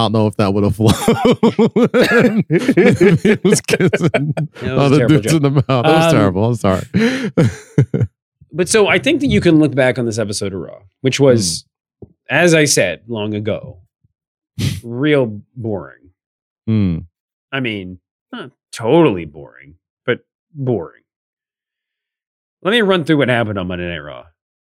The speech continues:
Speaker 2: We started off with the Gauntlet Tag Team match. Remember, we all sit down and we're just like, "First off, Raw's commercial free. Can't wait to see what C M Punk does." And then it's like, "We're gonna have a number one contenders gauntlet match for the tag." This is why it's so weird when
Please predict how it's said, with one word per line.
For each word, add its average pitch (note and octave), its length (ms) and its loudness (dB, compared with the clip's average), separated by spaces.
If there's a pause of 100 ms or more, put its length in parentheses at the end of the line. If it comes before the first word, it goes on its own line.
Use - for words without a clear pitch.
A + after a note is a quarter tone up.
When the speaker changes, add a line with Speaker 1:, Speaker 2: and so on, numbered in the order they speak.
(140)
Speaker 2:
We A#2+ 60 -6
started G3+ 360 4
off F3 240 2
with D3 80 -4
the C#3+ 60 -4
Gauntlet C3 400 -2
Tag G#2 240 -4
Team D2+ 160 -18
match. A1+ 220 -20
Remember, D#3+ 200 2
we D3 140 2
all E3 140 4
sit E3+ 180 0
down C3+ 240 0
and B2 60 -4
we're B2 100 -4
just A#2+ 180 -8
like, A2 240 -4
"First B3 320 2
off, A#3+ 240 2
Raw's B3+ 220 4
commercial B3 420 0
free. B3+ 340 0
Can't B3 280 0
wait B3 140 2
to B3 60 -10
see C#4 140 2
what A#3+ 140 0
C B3+ 160 2
M A3+ 140 0
Punk A#3 260 -2
does." E3+ 380 4
And C3 80 0
then C3 100 2
it's B2+ 160 -4
like, A2+ 200 -2
"We're D#3+ 160 -2
gonna E3+ 140 0
have G#2 140 -2
a G2 40 -8
number F3+ 240 -2
one F#3+ 160 -2
contenders D#3 480 -2
gauntlet B2+ 540 -2
match F#2+ 320 -10
for A#2+ 80 -10
the G#2+ 60 -10
tag." D3 260 -4 (1500)
This G#3 140 -2
is G#4 100 -4
why G#3 200 2
it's G#2+ 340 -4
so - 180 2
weird A#2+ 360 -2
when G#2 260 -8